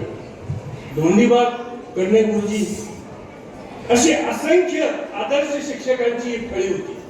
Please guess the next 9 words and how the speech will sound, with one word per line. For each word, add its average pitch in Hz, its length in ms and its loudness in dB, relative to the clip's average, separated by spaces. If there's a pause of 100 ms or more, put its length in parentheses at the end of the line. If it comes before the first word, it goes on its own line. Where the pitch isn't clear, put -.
(2750)
आणि 220 340 8
या 196 240 4
फळीनंतर 254 600 0 (1800)
मी 220 100 6
आत्ता 233 340 4
जे 247 180 2
सयाजीचं 226 520 -2
उदाहरण 214 420 2
सांगितलं, 208 640 -4